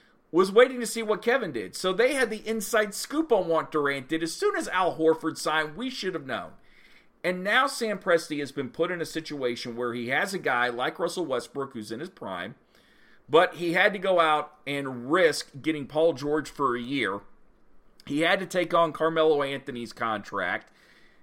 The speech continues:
and had to make a very tough decision with Jeremy Grant, although I don't know I feel like I should be lumping that one into this conversation. I don't feel like I should be, uh, lumping the Grant contract into, into the conversation with, with Carmelo Anthony and Paul George.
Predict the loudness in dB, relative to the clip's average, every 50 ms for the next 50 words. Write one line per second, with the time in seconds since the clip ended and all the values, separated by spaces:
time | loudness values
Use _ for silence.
0 | -16 _ -4 0 2 4 4 4 2 2 -2 -4 -2 0 2 2 2 2 0 0
1 | -2 0 0 0 0 2 4 4 4 2 0 0 0 0 0 0 -2 -8 -6 -4
2 | -4 -4 -4 -6 -6 -6 -6 -4 -4 -2 -2 -2 -2 -4 -6 -4 -4 -4 -2 -2
3 | -2 0 2 4 4 4 4 4 2 0 0 2 2 2 2 2 0 -2 -4 -4
4 | -2 -2 -2 -4 -6 -6 -8 -8 -8 -8 -6 -4 -4 -4 -4 -4 -6 -8 -8 -10
5 | -14 -18 -20 -20 -20 -20 -20 -20 _ -14 -2 2 2 2 2 2 -2 -2 -4 -4
6 | -4 -4 -6 -6 -6 -4 -4 -4 -4 -4 -6 -6 -8 -10 -10 -10 -10 -10 -14 -16
7 | -14 -14 -16 -16 -16 -16 -18 -20 -20 -20 _ _ _ _ _ -20 -20 _ _ _
8 | -20 -20 -20 -8 -2 0 2 2 2 2 4 6 6 6 4 2 -4 -6 -6 -4
9 | -4 -4 -4 -2 -4 -4 -4 -4 -8 -12 -8 -2 2 4 4 4 2 0 -4 -4
10 | -4 -6 -8 -6 -4 0 0 0 0 0 -4 -6 -6 -6 -4 -6 -6 -2 -2 0
11 | 0 -2 -2 -6 -6 -4 -4 -4 -4 -6 -8 -8 -8 -8 -8 -6 -4 -2 -2 -2
12 | -4 -6 -6 -6 -6 -6 -6 -8 -8 -6 -6 -6 -6 -6 -4 -2 -2 -2 -2 -6
13 | -8 -6 -4 -2 -2 -2 -2 -2 -2 -4 -6 -8 -10 -12 -10 -10 -10 -12 -10 -8
14 | -6 -6 -6 -6 -4 -4 -4 -4 -6 -10 -16 -20